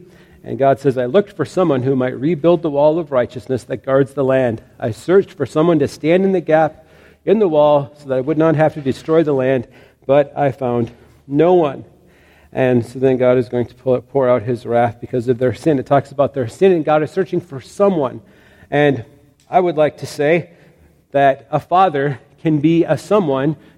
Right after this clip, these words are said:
who can help in this situation, because if the children are taught at home how to live moral, godly lifestyles,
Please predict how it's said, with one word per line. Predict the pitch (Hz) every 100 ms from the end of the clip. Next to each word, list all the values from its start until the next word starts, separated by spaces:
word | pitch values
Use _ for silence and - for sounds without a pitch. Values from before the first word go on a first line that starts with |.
| _
who | 160 151
can | 175 165
help | 131 196 151 - - _
in | 160 156
this | 156 117
situation, | 160 - 147 165 - 131
because | 120 127 147 139 - - _ _
if | 156 -
the | 143
children | - 208 185 165
are | 151
taught | - 170
at | 151
home | 120 190 156 151 - _ _
how | 165
to | 151
live | 147 156 139
moral, | 143 156 147
godly | 143 151 143 147
lifestyles, | 139 151 139 - 143 143 147